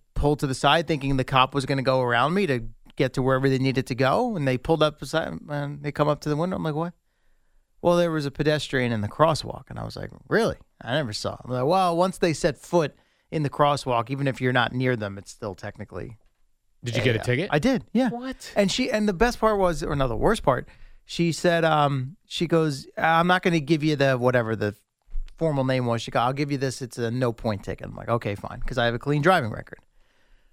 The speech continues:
Speaker 1: So sure enough, um, when I go in to pay the fine or the, for the summons or whatever, it says two points. So I was like, "Psh, screw that. Plead not guilty." So then you gotta schedule a hearing. This was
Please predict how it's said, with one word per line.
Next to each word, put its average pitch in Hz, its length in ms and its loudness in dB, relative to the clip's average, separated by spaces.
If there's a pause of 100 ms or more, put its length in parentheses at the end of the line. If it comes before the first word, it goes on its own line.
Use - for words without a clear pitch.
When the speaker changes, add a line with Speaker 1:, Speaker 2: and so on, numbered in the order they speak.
Speaker 1:
So - 140 0
sure 202 240 2
enough, 202 420 2 (220)
um, 139 580 2
when 151 120 2
I 147 80 2
go 151 220 2
in 147 240 0
to 127 440 0 (120)
pay 143 200 2
the 123 120 -2
fine 175 420 2
or 113 100 -2
the, 101 160 -6
for - 160 -8
the 110 80 -8
summons 220 360 -2
or 110 80 -2
whatever, 101 440 -2 (360)
it - 60 -20
says 185 160 -4
two - 180 -4
points. 330 380 -4 (140)
So 165 100 0
I 156 40 2
was 147 120 -2
like, 185 240 0
"Psh, - 220 -6 (140)
screw - 280 -4
that. 302 380 -2
Plead 165 240 -2
not 170 220 2
guilty." 233 500 -2 (540)
So 156 80 0
then 147 120 0
you 135 80 -6
gotta 139 140 0
schedule 147 420 2
a 135 60 0
hearing. 220 460 2 (500)
This 175 180 -2
was 170 320 0